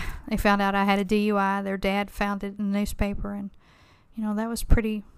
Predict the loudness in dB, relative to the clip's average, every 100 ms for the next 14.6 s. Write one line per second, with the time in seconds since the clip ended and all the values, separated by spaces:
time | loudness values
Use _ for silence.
0 | -8 -6 -2 2 4 6 4 2 0 -2
1 | -4 -8 -12 -16 -18 -20 -20 -20 _ _
2 | _ _ 0 4 4 2 -2 -10 -18 -20
3 | -20 -20 -20 -20 _ _ -12 -12 -14 -18
4 | -20 2 6 6 6 -6 -20 -16 -4 -2
5 | -2 -8 -12 0 4 4 4 2 4 4
6 | 0 -2 -4 -2 0 0 0 0 -2 0
7 | -2 -2 -2 -4 -4 -4 -4 -4 -6 -6
8 | -6 -6 -4 -6 -4 -2 -2 -2 -2 -2
9 | -2 -4 -8 -18 -20 -20 -20 -20 -20 _
10 | -4 0 0 0 2 2 2 0 0 0
11 | -4 -6 -4 2 2 0 -10 -8 -2 -2
12 | -2 -2 0 -2 -4 0 0 0 -4 -6
13 | -8 -14 -20 -20 -8 -2 6 8 8 4
14 | -2 0 0 0 -2